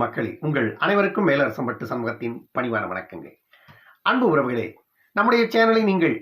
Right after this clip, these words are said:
காண்பது இதுவே முதல் முறையாக இருந்தால், நம்முடைய காணொளியை நீங்கள் தொடர்ந்து காண வேண்டுமென்றால், உடனே சப்ஸ்கிரைப் செய்து கொள்ளுங்கள். தொடர்ந்து நம்முடைய காணொளி பற்றின உங்களுடைய மேலான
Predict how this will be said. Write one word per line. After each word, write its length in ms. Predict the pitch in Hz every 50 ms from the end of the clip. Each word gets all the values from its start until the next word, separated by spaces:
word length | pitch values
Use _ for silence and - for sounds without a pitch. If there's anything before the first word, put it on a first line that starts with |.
| - -
காண்பது 380 | - 165 180 180 175 175 170 160
இதுவே 220 | 156 160 165 160
முதல் 220 | 156 156 151 151 147
முறையாக 340 | 143 139 139 139 131 127 143
இருந்தால், 260 | 135 135 175 202 214 180
நம்முடைய 240 | 160 156 143 143 139
காணொளியை 420 | - 143 143 139 135 131 131 131
நீங்கள் 300 | 127 123 117 120 117 113 -
தொடர்ந்து 340 | 135 131 131 127 113 110 - -
காண 220 | - 139 143 143 135 123
வேண்டுமென்றால், 460 | 123 120 117 110 120 117 139 165 156 127
உடனே 240 | 117 123 135 139 - -
சப்ஸ்கிரைப் 420 | 143 117 113 120 143 147 - -
செய்து 140 | - 120 110 110
கொள்ளுங்கள். 380 | 117 113 117 117 143 175 233 - - - _ _ _
தொடர்ந்து 340 | - 208 214 240 254 240 277
நம்முடைய 320 | 262 226 190 175 151 143 120 95 - - -
காணொளி 280 | 139 151 151 139 120 113
பற்றின 360 | - 135 - - 120 120 117
உங்களுடைய 500 | 120 123 120 120 120 117 117 120 123 127 - -
மேலான 340 | 120 127 135 139 143 147